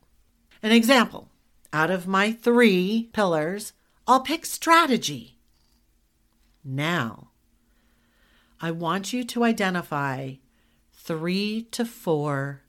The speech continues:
sub-pillars. Why am I doing this?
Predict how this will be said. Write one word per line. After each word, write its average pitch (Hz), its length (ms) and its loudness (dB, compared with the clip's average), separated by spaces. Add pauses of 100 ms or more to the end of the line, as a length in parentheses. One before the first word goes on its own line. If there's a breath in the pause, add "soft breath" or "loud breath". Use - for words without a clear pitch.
sub-pillars. - 1900 -10 (1080)
Why 160 300 -4
am 226 180 2
I 233 140 4
doing 226 380 2
this? 240 460 -4